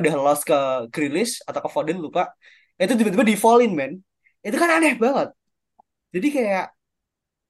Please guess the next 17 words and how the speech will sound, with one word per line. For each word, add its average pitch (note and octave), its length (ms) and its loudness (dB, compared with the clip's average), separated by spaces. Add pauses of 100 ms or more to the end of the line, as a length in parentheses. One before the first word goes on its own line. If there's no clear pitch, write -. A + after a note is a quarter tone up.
(120)
itu, F#3 160 -4 (160)
itu G3+ 260 -4
aja D4 140 4
kayak F3 300 2 (580)
City G#3 340 -4 (100)
yang F#3 200 0
<laughs> E3+ 60 2
hampir E3+ 320 0
nggak D3 160 -2
pernah E3+ 180 -4
di C#3 440 -6
ini G3+ 200 -8
ya, A#2 60 -8 (100)
nggak B2+ 160 -6
pernah C#3+ 280 0
dikasih B2+ 920 -4
decision C#3+ 480 -6